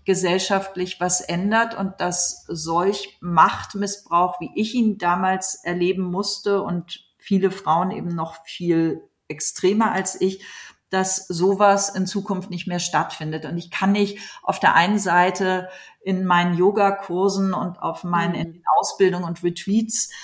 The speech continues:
Speaker 1: ähm, gerade Frauen, ähm, Rückendeckung geben und ihnen vermitteln, wie sie in ihre Kraft kommen und dann bei sowas in die Knie gehen und zu sagen, „Nee, das mache ich nicht.“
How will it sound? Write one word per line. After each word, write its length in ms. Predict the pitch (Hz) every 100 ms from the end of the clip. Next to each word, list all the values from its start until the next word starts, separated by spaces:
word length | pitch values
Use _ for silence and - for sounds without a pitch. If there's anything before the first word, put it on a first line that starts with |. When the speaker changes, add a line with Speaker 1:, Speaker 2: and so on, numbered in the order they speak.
| - -
Speaker 1:
ähm, 420 | 190 180 180 180 -
gerade 340 | 160 175 196
Frauen, 960 | 196 - 143 156 190 104 202 196 196 - - _ -
ähm, 440 | 180 175 185 180 -
Rückendeckung 720 | 185 214 220 208 196 202 190
geben 400 | 190 202 202 202
und 340 | 190 190 -
ihnen 200 | 208 202
vermitteln, 600 | 202 185 196 220 233 208
wie 120 | 190
sie 140 | 190 196
in 80 | 185
ihre 220 | 196 185
Kraft 460 | - 185 240 -
kommen 300 | - 196 208
und 240 | 196 185 175
dann 320 | 180 190 185 - -
bei 160 | 185 185
sowas 640 | 170 190 208 202 196 196
in 180 | - 190
die 100 | 190
Knie 320 | - 196 208
gehen 220 | 185 190
und 120 | 185 175
zu 120 | 165
sagen, 220 | 175 180
„Nee, 120 | 175
das 220 | 175 175
mache 200 | 180 170 170
ich 120 | -
nicht.“ 240 | 165 196